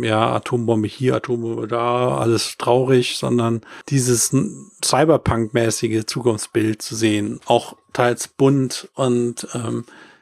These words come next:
ja, mit, mit Sachen, die man sonst immer so aus Blade Runner und anderen Sci-Fi-Serien oder so gesehen hat. Das hat mir sehr, sehr, sehr gefallen und jeder, der irgendwie auch, ähm,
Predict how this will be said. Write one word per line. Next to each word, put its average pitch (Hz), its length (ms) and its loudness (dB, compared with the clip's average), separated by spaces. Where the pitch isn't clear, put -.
ja, 127 280 4
mit, 120 320 -2
mit 127 160 2
Sachen, 135 420 0
die 123 80 2
man 123 140 2
sonst 127 260 2
immer 120 180 0
so 123 100 0
aus 127 140 -4
Blade 131 340 0
Runner 123 480 2
und 117 460 -2
anderen 120 280 2
Sci-Fi-Serien 113 1040 0
oder 117 220 -4
so 123 340 -6
gesehen 117 320 2
hat. 107 140 2
Das - 140 -4
hat 139 100 -2
mir 139 100 4
sehr, 110 220 4
sehr, 120 220 2
sehr 117 160 0
gefallen 139 560 -2
und 120 280 -6
jeder, 139 280 6
der 127 260 6
irgendwie 123 680 2
auch, 120 540 -4
ähm, 113 280 -6